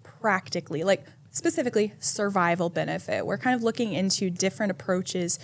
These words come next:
to why beauty exists as far as evolutionary perspective, creationist perspective. Does beauty offer any benefits, or is it a sign of certain benefits, like symmetry might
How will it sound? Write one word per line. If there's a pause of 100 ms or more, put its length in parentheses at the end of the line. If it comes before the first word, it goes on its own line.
(220)
to
why
beauty
exists (280)
as
far
as
evolutionary
perspective, (320)
creationist
perspective. (600)
Does
beauty (120)
offer
any
benefits,
or
is
it
a
sign
of
certain
benefits,
like
symmetry
might